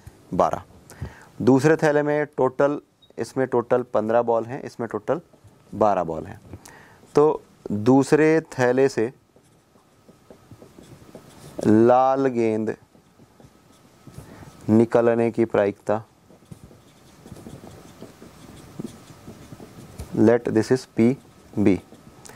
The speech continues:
Again, कितने लाल गेंद हैं? तीन, तो थ्री सी one। Total कितने गेंद हैं?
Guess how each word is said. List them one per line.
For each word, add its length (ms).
Again, 380
कितने 280
लाल 200
गेंद 220
हैं? 180
तीन, 220
तो 160
थ्री 240
सी 200
one। 240
Total 220
कितने 280
गेंद 260
हैं? 140